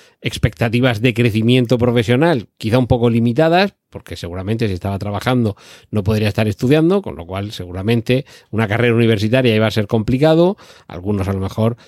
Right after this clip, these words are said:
compaginaban esa labor con los estudios nocturnos y seguro que hubo muchos. Bueno, de hecho, ya no sabréis vosotros quién es, pero Alfonso Escámez,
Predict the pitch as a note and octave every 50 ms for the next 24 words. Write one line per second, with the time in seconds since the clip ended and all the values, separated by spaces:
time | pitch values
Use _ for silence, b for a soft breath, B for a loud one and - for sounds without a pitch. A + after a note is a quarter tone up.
0 | b b - A#2+ A2+ - - - - G#2+ G#2+ G#2+ G#2+ G#2 G2 - - G2 F#2+ G2
1 | A#2 C3+ D3 D3+ - A2+ G2+ G2 F#2+ F#2 F#2 F2 - - G2+ F#2+ F#2+ F#2 F#2 F#2+
2 | F#2+ G2 - - - G#3+ A2 G#2 - A#3+ F3+ A#2 - - F2 E2+ F#2+ G#2 G2+ F#2+
3 | F2+ E2+ F#2 F#2 A2 B2 A#2+ - D3 D3+ F#3 B B B B B B B B -
4 | C3+ D#3 C#3 A2 G2+ - - - - - _ _ _ - D#2 - - - G2 F#2
5 | D2 G2+ G#2 F#2+ - - F#2+ F#2 F2+ G2+ G2 F2+ F#2 F2 - G#2 F#2 F2 F#2 -
6 | G#2+ A#2+ D3+ E3+ D#3+ - - - F2 G2+ F#2 E2+ - B2 A2+ A2+ A#2 - - -
7 | B2 A#2 B2 C3+ -